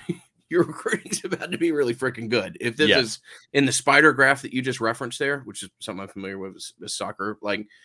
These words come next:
Speaker 1: you know, this staff can grab this position, a couple of these positions. Dude, if this staff can start grabbing high-level high school offensive linemen, then, um,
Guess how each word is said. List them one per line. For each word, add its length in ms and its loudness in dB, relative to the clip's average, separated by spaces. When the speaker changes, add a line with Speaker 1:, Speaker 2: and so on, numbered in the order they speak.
Speaker 1:
you 80 0
know, 160 6
this 160 2
staff 340 4
can 160 -6
grab 240 2
this 140 -4
position, 760 -4
a 40 -20
couple 180 -2
of 80 -4
these 160 0
positions. 540 -6
Dude, 140 -2
if 60 -8
this 120 0
staff 280 4
can 100 -6
start 220 0
grabbing 520 0
high-level 460 4
high 140 2
school 280 -2
offensive 320 -6
linemen, 500 0
then, 520 -4
um, 480 -10